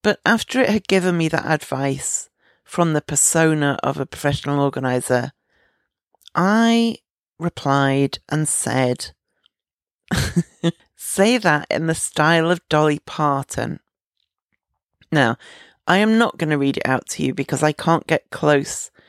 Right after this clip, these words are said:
to doing Dolly Parton justice. So I got a different A I tool, a text-to-speech one, to read it out.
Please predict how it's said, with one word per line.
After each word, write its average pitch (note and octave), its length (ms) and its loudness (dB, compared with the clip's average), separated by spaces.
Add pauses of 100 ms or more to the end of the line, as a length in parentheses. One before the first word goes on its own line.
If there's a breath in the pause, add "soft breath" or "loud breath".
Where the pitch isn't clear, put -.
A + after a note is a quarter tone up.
(260 soft breath)
to - 260 -4
doing D3 580 2
Dolly C3+ 240 2
Parton B2+ 640 -2 (880)
justice. - 960 -6 (960 loud breath)
So E3+ 420 4 (100)
I E3 140 2
got F3+ 320 2
a F#3+ 80 0
different - 680 -2 (180)
A C3 160 2
I B2+ 220 0
tool, C3+ 580 2 (380 soft breath)
a - 80 -6
text-to-speech - 1120 -2
one, B2 360 0
to - 160 -2
read B2+ 220 0
it - 100 0
out. A2 260 0